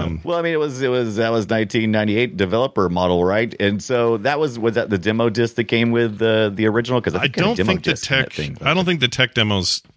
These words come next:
Speaker 1: shipped with it, but I think it was something you could, you probably find it on YouTube now.
Speaker 2: Yeah, they had, like, demos and things, if I remember correctly,
Speaker 1: Yeah.
Speaker 2: uh, that came with the system itself.
Speaker 1: Yeah.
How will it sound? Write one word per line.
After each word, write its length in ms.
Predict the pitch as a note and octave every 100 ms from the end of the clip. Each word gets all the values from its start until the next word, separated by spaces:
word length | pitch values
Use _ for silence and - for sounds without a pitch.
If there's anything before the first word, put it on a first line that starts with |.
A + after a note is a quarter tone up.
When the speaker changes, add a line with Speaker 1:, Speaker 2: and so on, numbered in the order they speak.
| -
Speaker 1:
shipped 320 | - G2 -
with 120 | F#2
it, 160 | F2 -
but 120 | F#2
I 80 | F2+
think 180 | G#2 F#2+
it 40 |
was 100 | F#2+
something 240 | - G2 F#2+
you 80 |
could, 140 | E2+ G2
you 100 | E3+
probably 240 | A2+ F2+
find 260 | D#2+ F#2 E2
it 40 |
on 80 | E2
YouTube 280 | F2 - E2
now. 80 | F2
Speaker 2:
Yeah, 80 | B2+
they 80 | E3+
had, 100 | G3
like, 200 | E3 F2+
demos 340 | G2 G2+ G2
and 120 | G2
things, 200 | G#2 G2
if 80 | -
I 60 | F#2+
remember 500 | F2+ F#2+ G2+ G2 E2+
correctly, 880 | - - E2 E2 F2+ - D#2 C#2+ C2 - _
Speaker 1:
Yeah. 300 | F2+ E2+ E2
Speaker 2:
uh, 40 | D#2+
that 100 | D2
came 200 | F#2 E2+
with 120 | D#2
the 80 | C#2+
system 340 | D#2+ - D2
itself. 480 | D2 E2+ D2+ - - -
Speaker 1:
Yeah. 420 | G#2+ F#2+ F#2+ F#2